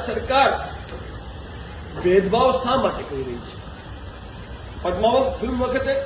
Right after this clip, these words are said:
ક્ષત્રિય સમાજના યુવાઓ પર ગંભીર ધારાઓમાં કેસો સરકાર દ્વારા કરવામાં આવ્યા હતા. એ કેસો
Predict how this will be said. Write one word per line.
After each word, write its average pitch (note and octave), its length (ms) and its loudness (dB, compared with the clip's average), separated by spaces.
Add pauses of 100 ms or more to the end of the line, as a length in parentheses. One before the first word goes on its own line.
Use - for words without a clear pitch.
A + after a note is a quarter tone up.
(1800)
ક્ષત્રિય C4+ 480 2 (1000)
સમાજના A3+ 500 4
યુવાઓ A#3 480 6
પર - 180 -2 (1400)
ગંભીર A3 400 2 (120)
ધારાઓમાં A3 600 4 (1400)
કેસો A#3+ 360 6 (1080)
સરકાર A#3 420 2
દ્વારા G#3+ 280 6 (300)
કરવામાં G3 500 2
આવ્યા A#3 340 2
હતા. - 140 -8 (2250)
એ D4+ 140 4
કેસો C#4+ 380 4